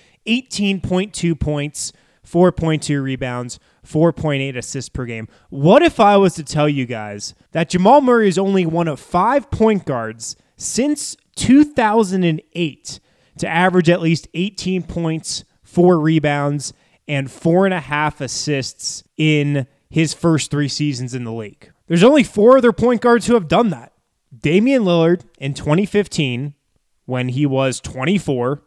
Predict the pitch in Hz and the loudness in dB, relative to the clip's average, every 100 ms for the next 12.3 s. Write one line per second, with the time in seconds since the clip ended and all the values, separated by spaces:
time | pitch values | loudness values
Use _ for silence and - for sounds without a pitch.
0 | _ - 135 123 120 - 147 175 160 160 | _ -8 -4 -2 -4 -4 -2 0 2 2
1 | 160 160 147 147 139 135 160 139 127 127 | 2 0 -2 -2 -2 -4 -4 -4 -4 -4
2 | 139 _ _ _ 143 180 226 208 196 202 | -8 _ _ _ 4 6 8 6 6 6
3 | 185 180 - 175 175 170 175 160 156 160 | 4 0 -2 -2 0 0 0 2 4 2
4 | 143 143 143 139 143 - 143 135 131 135 | 2 2 2 -2 -6 -4 -6 -4 -4 0
5 | 147 143 151 139 139 - 127 127 127 123 | 2 2 2 0 -2 -4 -6 -6 -6 -6
6 | - 123 113 - - - _ _ 226 254 | -8 -10 -12 -14 -18 -20 _ _ 2 2
7 | 269 165 - _ _ 170 165 170 151 156 | 2 0 -2 _ _ 2 4 4 4 4
8 | 208 254 254 247 - 214 220 196 175 165 | 4 4 2 0 0 2 2 0 -2 0
9 | 147 151 151 - - _ 151 185 202 196 | 0 0 -4 -12 -18 _ 2 2 2 0
10 | 165 175 185 175 139 127 131 - - 165 | 0 2 2 2 -2 -6 -10 -10 -8 -4
11 | 139 135 135 135 175 - 180 170 156 156 | -2 -2 -2 -2 -4 -4 -4 -4 -4 -4
12 | 151 - - | -6 -10 -16